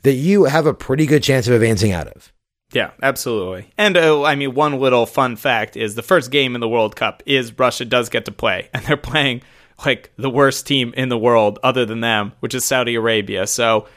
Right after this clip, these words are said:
Speaker 2: you, you think if you're a Russian fan, you're gonna get a nice win on the board. The fir-, like, the first
Speaker 1: Yeah.
Speaker 2: game of the World Cup, you're gonna beat Saudi Arabia, and, you know, you're already gonna have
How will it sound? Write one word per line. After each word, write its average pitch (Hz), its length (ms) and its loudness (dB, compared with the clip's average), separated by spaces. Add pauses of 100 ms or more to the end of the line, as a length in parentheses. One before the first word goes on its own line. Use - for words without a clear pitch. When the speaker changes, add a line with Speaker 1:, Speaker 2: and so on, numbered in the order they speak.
(200)
Speaker 2:
you, 147 200 0
you 151 160 0
think 175 320 -2
if 147 140 -2
you're 143 300 0
a 131 100 -2
Russian 135 380 -2
fan, 120 500 -2 (320)
you're 165 200 4
gonna 156 180 2
get 131 340 0
a 131 60 -4
nice 135 280 -2
win 123 340 0
on 143 280 2
the 139 80 -2
board. 117 560 2
The 123 100 -4
fir-, - 280 -2
like, 127 440 -2 (140)
the 131 80 -2
first 180 340 2
Speaker 1:
Yeah. 160 140 4
Speaker 2:
game 143 180 0
of 127 100 -6
the 131 80 -6
World 123 280 -2
Cup, 117 300 -4
you're 135 100 2
gonna 135 160 -2
beat 117 300 -6
Saudi 117 280 0
Arabia, 110 600 0
and, 113 320 -2
you 139 140 0
know, 120 100 0
you're 117 160 2
already 143 220 2
gonna 135 140 0
have 127 120 -2